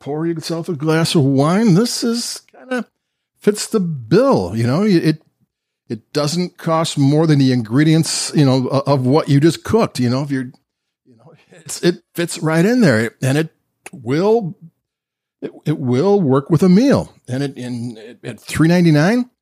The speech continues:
ah, you throw in a party. I mean, if it's four bucks, you get five of these for twenty dollars. You know, the people outside, you're on the patio talking, have a glass of wine in their hand. They're,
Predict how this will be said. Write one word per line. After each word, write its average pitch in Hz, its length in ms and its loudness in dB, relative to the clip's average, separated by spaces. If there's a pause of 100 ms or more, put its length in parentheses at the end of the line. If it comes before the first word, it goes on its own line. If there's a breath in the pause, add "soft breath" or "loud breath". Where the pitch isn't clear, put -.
(360)
ah, 180 200 -12
you 156 140 -6
throw 156 180 -4
in 165 60 0
a 156 80 0
party. 208 400 2 (200)
I 135 80 0
mean, 147 300 4
if 135 140 2
it's 127 140 -8
four 151 320 -6
bucks, 180 380 -8
you 185 60 -4
get 180 120 -2
five 165 380 -2
of 165 60 2
these 151 200 4
for 156 120 -2
twenty 156 280 -2
dollars. 180 560 0 (1000)
You 143 140 -10
know, 214 260 0
the 165 60 2
people 160 340 0
outside, 165 680 0
you're 139 360 -4
on 131 120 -8
the 127 80 -8
patio 175 460 2
talking, 180 600 2
have 135 240 -4
a 110 40 -8
glass 135 340 -6
of 123 100 -6
wine 143 200 0
in 196 60 2
their 202 140 2
hand. 214 240 -2
They're, - 440 -10